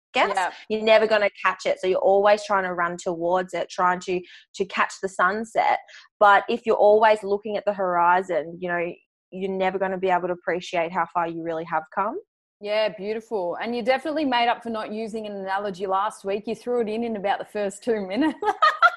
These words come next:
Speaker 2: So we're back. I feel settled now. I'm like, "Yep, Sharelle's analogy. We're good. We're back." <laughs>
Speaker 1: I understand. Yeah. God damn it. Maybe we'll have better luck next week.
Speaker 2: No,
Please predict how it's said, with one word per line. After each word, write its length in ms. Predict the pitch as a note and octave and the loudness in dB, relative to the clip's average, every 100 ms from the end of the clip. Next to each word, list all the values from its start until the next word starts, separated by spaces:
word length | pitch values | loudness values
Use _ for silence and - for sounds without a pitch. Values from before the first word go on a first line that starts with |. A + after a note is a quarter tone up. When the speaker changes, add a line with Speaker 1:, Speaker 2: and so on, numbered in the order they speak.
| D5 D5 D5 C#5 | 4 6 6 4
Speaker 2:
So 320 | - - G#4 F#4+ | 0 6 8 8
we're 240 | F#4+ E4 D#4+ | 6 4 6
back. 460 | F4+ G#4 - - _ - B4 A#4 - | 8 8 4 -2 _ -6 -6 -6 0
I 120 | C4 | 0
feel 220 | C4 D#4+ | 4 2
settled 500 | D#4 - C#4 C#4 C#4+ | 4 6 6 6 4
now. 380 | C4 B3+ G3 F#3 | 4 6 6 4
I'm 80 | G#3 | 4
like, 180 | A#3 A3 | 4 8
"Yep, 240 | C4+ C4+ - | 8 8 4
Sharelle's 400 | A#3 A3+ A#3 A3 | 4 6 6 2
analogy. 680 | A#3 C#4 C#4+ C#4+ C#4 D4 | 0 2 4 4 2 0
We're 300 | G#3+ A3 G#3+ | 2 2 2
good. 500 | F#3+ G#3 G#3 F#3 F3 F3+ | 2 4 6 4 -4 -8
We're 160 | G3 | -6
back." 360 | - G3 E3 - - - - | 2 2 2 -2 -16 -20 -12
<laughs> 480 | D4 C#4+ D#4 C4 C#4+ | -12 -8 -8 -6 2
Speaker 1:
I 140 | G3 | 4
understand. 960 | G3 G3+ F#3+ F#3 - F3+ E3+ E3 D#3+ E3+ - | 4 2 -2 -6 -2 2 4 4 0 -8 -2
Yeah. 380 | F3+ E3+ D#3+ E3+ - | 2 2 2 -6 -14
God 240 | F3+ F3+ | -12 -4
damn 200 | E3 D3 | -2 -2
it. 240 | C#3+ C3+ F#3 | -2 -6 0
Maybe 240 | A3+ D4 | 2 6
we'll 140 | F4+ D#4+ | 6 6
have 180 | B3+ | 6
better 160 | G#3 G3+ | 4 4
luck 200 | F#3+ F#3+ | 4 0
next 260 | F3 F3 - | -8 -8 -4
week. 360 | D#3+ C3+ - _ | -2 -2 -6 _
Speaker 2:
No, 120 | D#4+ | 2